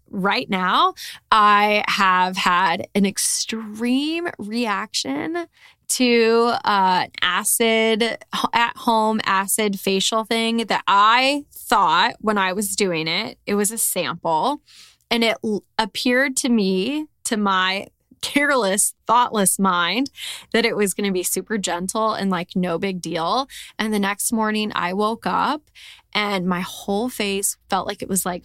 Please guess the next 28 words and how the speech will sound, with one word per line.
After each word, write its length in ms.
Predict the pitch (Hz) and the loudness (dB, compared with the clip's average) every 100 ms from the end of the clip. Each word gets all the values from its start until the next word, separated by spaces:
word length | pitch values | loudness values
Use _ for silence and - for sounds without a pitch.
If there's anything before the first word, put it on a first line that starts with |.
| - | -6
on 240 | 180 190 | -4 -4
fire. 580 | 202 175 180 170 170 175 | -2 0 0 0 -2 -2
It 80 | - | -4
was 160 | 175 180 | -4 -6
bright 540 | 165 175 185 190 247 | -6 -6 -4 -2 -2
red 500 | - 196 185 180 175 - - - | -2 0 0 0 -2 -8 -20 -10
and 320 | - 185 185 170 | -2 0 0 -4
bumpy 600 | - 196 202 - 208 208 190 | -4 -2 -2 -2 -2 -2 -4
and 200 | 170 185 | -6 -6
swollen. 1600 | - - - - 190 175 170 185 196 233 254 262 269 269 294 311 - - - - - | -4 -2 -2 -4 -4 -6 -4 -2 -2 -2 -2 -2 -2 -2 -4 -6 -12 -20 -20 -12 -6
And 380 | 202 202 196 - | -2 -2 -2 -2
I'm 240 | 190 220 | -2 -2
on 180 | 247 254 | 0 0
day 720 | 214 196 190 196 196 196 196 | -2 0 0 0 0 0 0
four 800 | 190 - - - 277 320 370 440 427 466 | -2 -8 -10 -4 -2 0 0 0 0 0
of 200 | - 262 | 0 0
it 220 | 262 254 - | 2 0 0
still. 760 | - - - 202 196 196 190 | -2 0 0 2 2 2 0
The 140 | 202 202 | -2 0
reaction 600 | 202 196 180 196 - 208 | 0 2 2 0 -2 -2
is 120 | 190 | -2
still 460 | - - 190 185 190 | -2 -2 -2 -2 -2
healing. 640 | - 190 190 190 190 190 | 0 0 0 0 -2 -2
My 160 | 190 190 | -4 -6
face 300 | 185 196 - | -8 -6 -6
is 100 | - | -4
still 480 | - - 233 240 | -4 -4 -2 0
swollen. 680 | 233 - 208 202 196 196 190 | 0 0 2 2 2 0 -2